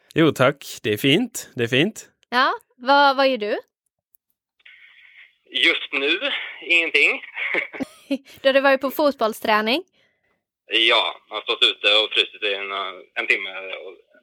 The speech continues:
Speaker 3: en halv. En halv timme ungefär.
Speaker 2: Ja.
Speaker 1: Usch! Det, är det snökaos där? V-, vart, eh, ringer du ifrån, Hannes?
Speaker 3: Eh, Stockholm.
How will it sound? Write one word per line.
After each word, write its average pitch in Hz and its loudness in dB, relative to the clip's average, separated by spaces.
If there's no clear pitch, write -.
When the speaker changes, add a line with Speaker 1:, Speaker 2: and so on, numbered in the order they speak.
Speaker 3:
en 127 2
halv. 98 2
En 156 0
halv 165 2
timme 139 0
ungefär. 95 -6
Speaker 2:
Ja. 214 0
Speaker 1:
Usch! - -2
Det, 120 -4
är 127 4
det 131 4
snökaos 151 2
där? 131 6
V-, 139 4
vart, 151 0
eh, 151 6
ringer 135 2
du 165 0
ifrån, 170 -2
Hannes? 110 -4
Speaker 3:
Eh, 117 -2
Stockholm. 135 -2